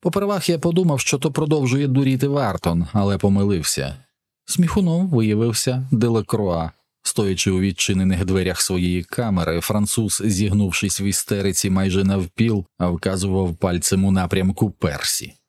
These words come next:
Мишеня вже встигло повернутися на його плече, і тепер Дел був схожим на дрібного, але від того не менш злостивого чаклуна у супроводі власного бісеняти.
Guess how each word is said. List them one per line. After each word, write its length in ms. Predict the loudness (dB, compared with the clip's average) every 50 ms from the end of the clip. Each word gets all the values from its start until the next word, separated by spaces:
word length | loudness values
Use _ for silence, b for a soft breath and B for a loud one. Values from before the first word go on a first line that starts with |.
| _ _ _ _ _ _ _ _ _ _ -4
Мишеня 460 | -2 -2 0 0 0 0 0 0 0
вже 240 | 0 0 0 0 0
встигло 540 | 0 -2 -4 -2 0 0 0 2 0 0 0
повернутися 720 | 0 0 0 0 0 0 0 0 0 0 0 0 0 0
на 120 | 0 2 2
його 200 | 2 0 0 0
плече, 440 | 0 0 0 0 0 0 0 0 0
і 60 | 0
тепер 340 | -2 -2 -2 -2 -2 -2 0
Дел 280 | 0 0 0 0 0
був 240 | 0 0 0 0 0
схожим 460 | -2 -2 0 0 2 2 2 2 2
на 100 | 2 2
дрібного, 640 | 2 0 0 2 2 2 2 2 0 0 -2 -2 -2
але 220 | -2 0 0 0
від 160 | 0 -2 -2 -2
того 240 | -2 0 2 2
не 100 | 2 2
менш 280 | 2 2 2 0 0 -2
злостивого 760 | -2 0 0 0 0 -2 -2 -2 -2 0 0 0 0 0 -2
чаклуна 640 | -2 -4 -4 -2 0 0 2 2 0 0 -2 -4 -2
у 140 | -2 -2 0
супроводі 640 | 0 0 -2 -4 -2 -2 -2 -2 -2 -2 -2 -2 -2
власного 600 | -2 0 -2 0 0 -2 -2 0 0 0 0 0
бісеняти. 720 | 0 0 -2 -2 0 -2 -2 -2 -2 -4 -6 -8 -10 -12